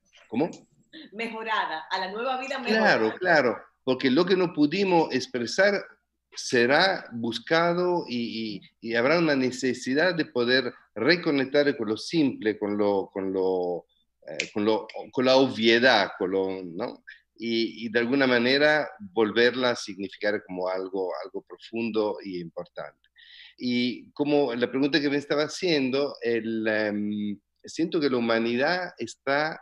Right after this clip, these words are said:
Speaker 2: eh, como te decía, aprendiendo algo.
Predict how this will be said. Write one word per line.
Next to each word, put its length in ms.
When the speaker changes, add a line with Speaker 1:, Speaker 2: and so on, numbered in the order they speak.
Speaker 2:
eh, 340
como 160
te 140
decía, 380
aprendiendo 720
algo. 420